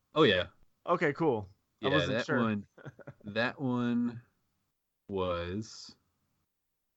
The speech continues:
Speaker 1: I think we have, like, six or seven more s-,
Speaker 2: All
Speaker 1: questions.
Speaker 2: right. All right.
Speaker 1: We're over halfway there.
Speaker 2: I'm having a fun time, man.
Speaker 1: <laughs> And how long have we been doing this now? Uh,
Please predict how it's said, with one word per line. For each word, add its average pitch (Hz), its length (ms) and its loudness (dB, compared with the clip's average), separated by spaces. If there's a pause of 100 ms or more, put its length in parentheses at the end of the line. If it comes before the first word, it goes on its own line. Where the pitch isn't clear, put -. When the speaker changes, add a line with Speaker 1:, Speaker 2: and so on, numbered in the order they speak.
(760)
Speaker 1:
I - 40 -10
think - 260 -4
we 110 120 2
have, 95 200 4
like, 85 320 -2 (460)
six - 760 -8
or 101 60 -8
seven 87 360 0
more 85 160 -6
s-, - 320 -12
Speaker 2:
All 104 60 -12
Speaker 1:
questions. 95 240 -4
Speaker 2:
right. 127 360 -6 (280)
All 98 80 -12
right. 127 320 -8 (400)
Speaker 1:
We're 120 160 8
over 135 160 8
halfway 131 460 2
there. 139 360 2 (240)
Speaker 2:
I'm 147 100 -8
having 208 220 2
a 131 40 0
fun 151 280 2
time, 180 300 4
man. 143 280 -2 (280)
Speaker 1:
<laughs> 185 120 4 (340)
And 113 380 4
how 139 240 -4
long 165 300 0
have 139 100 -2
we 135 80 2
been 127 180 2
doing 147 280 0
this 175 260 -4
now? 180 400 0
Uh, 120 1160 2